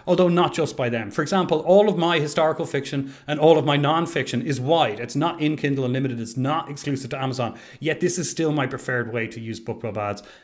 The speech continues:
And what I personally think the platform is uniquely good at, because no other platform is quite as good at getting lots and lots of discounted books into readers' hands in a short time frame. It's the founding idea of BookBub, if you like.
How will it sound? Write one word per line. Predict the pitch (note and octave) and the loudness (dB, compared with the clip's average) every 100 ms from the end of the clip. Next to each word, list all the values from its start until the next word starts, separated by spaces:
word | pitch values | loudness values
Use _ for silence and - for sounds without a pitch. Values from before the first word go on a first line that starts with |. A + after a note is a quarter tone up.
| _ | _
And | C#3+ D3+ | -2 2
what | A3+ | 4
I | A#3+ | 2
personally | - G3 G3 F3 | 2 2 2 0
think | D3 D3+ | -2 -2
the | - | -2
platform | D3+ C#3+ - C3+ C3 | -2 -2 0 -2 0
is | C#3+ A2+ A#2 | -2 -2 -2
uniquely | B2 B2 C3 A#2+ A2+ | 0 0 -2 -6 -4
good | B2 A2 | -4 -4
at, | G#2 - - - _ | -6 -12 -20 -20 _
because | C3 C#3+ | -2 2
no | E3+ G#3+ | 4 6
other | G3 | 4
platform | F3 E3 - D#3 D3 | 4 2 2 2 2
is | D#3 D3 C3+ C#3 - - | 2 2 2 -2 -10 -2
quite | E3 F3+ | 0 0
as | D3 | 0
good | D3 C3+ | 2 2
at | B2+ | 2
getting | D3 C3+ B2+ | -2 -2 0
lots | D3+ F#3+ | 0 0
and | E3 | 0
lots | C#3+ C3 | -2 -2
of | A#2 | -4
discounted | D3 E3+ - D3+ C3+ A#2+ | -4 -8 -2 -2 -2 -6
books | C3+ B2+ C#3+ | -4 -4 -4
into | B2 | -6
readers' | A#2+ C#3+ D#3 C#3+ | -4 -4 -4 -6
hands | A#2 A#2+ A#2+ A#2 - - - | -4 -4 -4 -8 -16 -20 -2
in | C3+ | 0
a | |
short | B2+ C#3 B2 | 2 0 0
time | A#2 A#2+ | -2 -2
frame. | A#2 G#2 G#2+ | -2 -8 -8
It's | C3 - | -8 -8
the | - | -12
founding | - E3 F#3 F3+ E3 | -6 0 2 2 0
idea | C#3+ D3 C3+ D#3 C#3+ B2 | 2 2 2 0 0 2
of | C3+ B2 | 0 2
BookBub, | D3+ D3 B2+ A2+ | -2 0 -2 -2
if | A2+ A#2 | -6 -4
you | |
like. | A#2 A2 - | -4 -4 -8